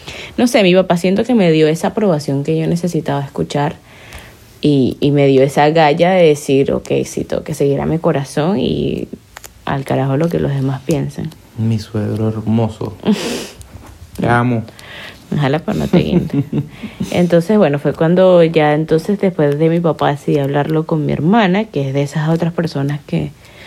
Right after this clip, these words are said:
Speaker 1: a juro, necesito como que su, no sé si su aprobación, pero necesito contarle y ver su, su punto de vista.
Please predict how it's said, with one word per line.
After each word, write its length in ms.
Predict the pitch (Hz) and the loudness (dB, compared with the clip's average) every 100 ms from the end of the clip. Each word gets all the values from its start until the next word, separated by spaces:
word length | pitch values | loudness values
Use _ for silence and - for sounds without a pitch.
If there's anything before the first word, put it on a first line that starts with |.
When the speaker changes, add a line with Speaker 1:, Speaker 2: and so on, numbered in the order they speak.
| - - - | -20 -20 -6
Speaker 1:
a 140 | - 156 | -4 2
juro, 320 | 165 160 160 | 4 6 4
necesito 600 | 185 196 180 156 143 165 | 2 0 0 -2 0 -2
como 280 | 202 180 170 | 0 0 0
que 180 | 156 | -2
su, 580 | 143 - 175 143 143 143 143 - - _ - - - - - | -4 -2 0 2 -2 -6 -10 -14 -18 _ -20 -20 -20 -10 -6
no 120 | 151 | -2
sé 120 | 156 | 0
si 80 | 160 | 2
su 80 | 226 | 0
aprobación, 640 | - 147 143 - 208 135 | 2 0 0 2 2 2
pero 180 | 139 147 - - - - | 0 -4 -10 -18 -8 2
necesito 340 | 165 165 185 | 4 6 4
contarle 680 | 233 196 160 170 170 190 208 | 4 4 4 4 4 4 6
y 120 | 185 | 8
ver 240 | 156 151 147 | 6 4 4
su, 260 | 196 196 | 4 4
su 240 | 196 214 175 | 4 2 0
punto 320 | 156 151 190 | -2 -2 0
de 140 | 170 | 2
vista. 520 | 165 196 196 - 294 | 4 4 0 -4 -4